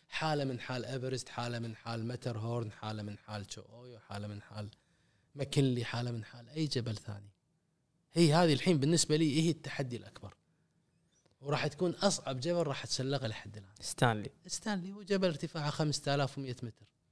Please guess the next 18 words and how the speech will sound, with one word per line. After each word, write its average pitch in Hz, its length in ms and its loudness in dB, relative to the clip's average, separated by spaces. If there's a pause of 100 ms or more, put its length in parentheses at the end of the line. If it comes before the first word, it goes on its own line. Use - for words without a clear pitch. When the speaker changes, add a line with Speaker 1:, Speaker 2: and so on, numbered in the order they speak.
(760)
Speaker 1:
بس 151 220 2
لا 165 100 8
تنسى 175 520 4
إن، 151 200 2
إن، 143 420 2
يعني، 139 460 2
أنا 156 180 4
قاعد 127 180 2
أتمرن 190 540 2
حق - 160 2 (1000)
هالجبل 107 480 -2
هذا. 95 300 -12 (520)
يعني، 139 260 2
يوم 135 120 6
كنت 175 360 4 (440)
تمرنت 131 400 -2
حق 113 200 -6
إيفرست، 120 500 -4